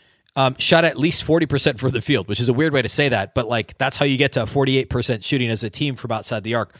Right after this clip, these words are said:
So twelve made threes for Charlotte in this game, which, by the way, the Wolves somewhat overcame that by volume shooting threes themselves, which has been an issue this year. The Wolves haven't shot enough threes in general. They were eleven of thirty-one, so Charlotte only made one more three than the Wolves in this game. And that's one area where just simple volume is gonna help,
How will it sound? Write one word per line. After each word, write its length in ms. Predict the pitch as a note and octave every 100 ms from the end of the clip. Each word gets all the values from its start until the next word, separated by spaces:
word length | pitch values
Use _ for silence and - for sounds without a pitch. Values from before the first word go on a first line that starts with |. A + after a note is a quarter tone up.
| _ _
So 140 | - C#3
twelve 320 | - D3+ C#3+
made 240 | C#3 C3
threes 240 | - C3+ B2
for 140 | C3
Charlotte 320 | - A#2 A2+
in 80 | G#2
this 120 | G2+
game, 280 | - B2+ F#2+ - - -
which, 160 | C#3+
by 160 | F#3 G3
the 60 | E3
way, 100 | D3
the 80 |
Wolves 300 | C3+ F3 F3
somewhat 380 | - F3 F#3+ F3+
overcame 460 | D#3 C3 - C3+ C#3
that 280 | D#3 F#3 - - - -
by 160 | C#3+ B2
volume 420 | C3+ D#3 D#3 C#3
shooting 300 | C3 C3+ B2+
threes 260 | C#3 A#2+
themselves, 400 | A#2+ G#2+ C3 E2+
which 140 | F#2+ -
has 100 | B2
been 140 | C#3+
an 80 | C3
issue 240 | D#3 -
this 160 | F#2+ F2+
year. 80 | F2
The 80 | G2
Wolves 180 | B2
haven't 300 | - C3+ C3+
shot 260 | - C#3 -
enough 300 | A2+ C3+ C3+
threes 320 | - B2 G2
in 80 | G2
general. 360 | C3+ C3+ G#2 - - -
They 100 | C3+
were 140 | C#3+ C#3+
eleven 260 | C3+ C3+
of 120 | C3+ -
thirty-one, 500 | C3 A2 B2+ A#2 G2+
so 120 | B2+
Charlotte 300 | C#3+ C3+ C#3
only 160 | B2+
made 140 | A#2 A2
one 180 | A#2+ C3
more 180 | A#2+ G#2+
three 280 | - C3
than 140 | A#2 G2+
the 60 |
Wolves 260 | G2 A#2 F#2+
in 60 | G2
this 120 | F2
game. 240 | G2+ F2+ - - - _ -
And 100 | C#3
that's 220 | D3+ -
one 140 | D3+ C3+
area 180 | C3
where 140 | A#2 A2+
just 220 | B2 -
simple 280 | C#3+ C3+ A#2
volume 540 | G#2+ A#2+ C#3 A#2+ G#2
is 100 | G2+
gonna 160 | B2 G#2+
help, 320 | C#3 C3